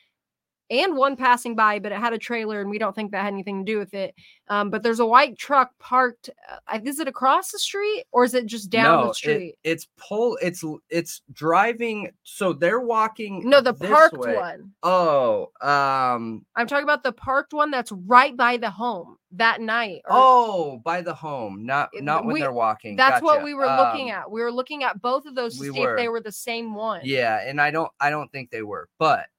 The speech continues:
Speaker 2: yeah, yeah, yeah, yeah. Yeah. So I, I don't know, you guys. I,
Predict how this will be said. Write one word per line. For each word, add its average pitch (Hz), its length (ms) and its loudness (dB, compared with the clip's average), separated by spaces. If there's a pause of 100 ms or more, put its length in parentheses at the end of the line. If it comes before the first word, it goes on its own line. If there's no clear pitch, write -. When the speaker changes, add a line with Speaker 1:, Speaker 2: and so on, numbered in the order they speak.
(100)
Speaker 2:
yeah, 110 360 -6 (200)
yeah, 107 140 -12
yeah, 95 220 -8
yeah. 80 260 -10 (1400)
Yeah. 82 280 -12 (1300)
So 196 320 2
I, 220 180 4 (260)
I 240 140 6
don't 220 160 0
know, 147 100 -2
you 120 200 -8
guys. 110 240 -8
I, 185 260 -4